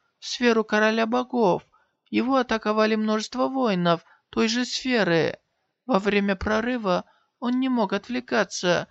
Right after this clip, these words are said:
чем воспользовались воины и уничтожили его тело. Два существа и я под шумок сбежали из его моря сознания. В итоге этот парень лишился как своего тела, так и нас.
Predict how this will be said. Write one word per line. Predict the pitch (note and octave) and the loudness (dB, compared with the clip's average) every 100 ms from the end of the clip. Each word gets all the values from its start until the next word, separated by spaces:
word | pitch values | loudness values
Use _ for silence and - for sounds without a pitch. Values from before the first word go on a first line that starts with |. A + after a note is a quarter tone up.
| _ _ _ | _ _ _
чем | - C#4 B3+ | -6 -4 -2
воспользовались | G3+ - G#3+ G#3+ A#3 B3 A#3+ C#4+ | -4 -2 -2 0 -2 -2 -6 -6
воины | C4+ G3+ E3+ E3+ E3 - _ _ | -2 0 0 -2 -4 -10 _ _
и | A#3+ A#3+ | -6 -4
уничтожили | A#3+ B3 - C4 A3 G3+ | -2 -4 -4 -2 -2 -2
его | A3 B3+ | -2 -4
тело. | B3+ C4 G#3+ E3+ D#3+ C#3+ - _ _ _ _ _ | -6 -4 0 2 2 -2 -8 _ _ _ _ _
Два | G3+ G3 | -2 0
существа | G3 A3 G3+ G#3 - A3+ B3+ A#3+ - _ _ - | 0 -2 -4 -4 -6 0 2 0 -6 _ _ -8
и | C4 | -2
я | B3+ A3+ | 0 0
под | A3+ - | -2 -4
шумок | - G#3 G#3 | -2 -2 -2
сбежали | G#3+ B3+ B3+ A#3 F#3 | -4 -4 0 2 2
из | F#3+ G3 | 0 -4
его | G#3+ G3+ | -2 0
моря | G3+ G#3+ | 0 -2
сознания. | G#3 B3+ B3 B3 G3 F3 E3+ C#3+ - _ _ _ _ _ | -2 -4 -4 -4 -2 -2 -2 -4 -8 _ _ _ _ _
В | F#3 G#3+ | -2 0
итоге | A3 G3+ G#3 | 0 0 0
этот | G3+ G#3 - | -2 -6 -6
парень | B3 A#3+ G#3+ D#3+ - _ _ _ _ | -2 -2 -2 -6 -10 _ _ _ _
лишился | F3+ G#3 G#3 C#4 C4 - | -6 -2 -2 -2 -4 -4
как | B3 A#3 - | -4 -6 -4
своего | G#3+ G3+ G3+ | -2 0 -2
тела, | G3 B3+ A#3+ F#3 E3 - _ _ | -4 -4 -2 0 -2 -6 _ _
так | - G3 A#3+ | -4 -2 -4
и | |
нас. | B3+ A3+ F3 D3 - | -2 0 0 0 -6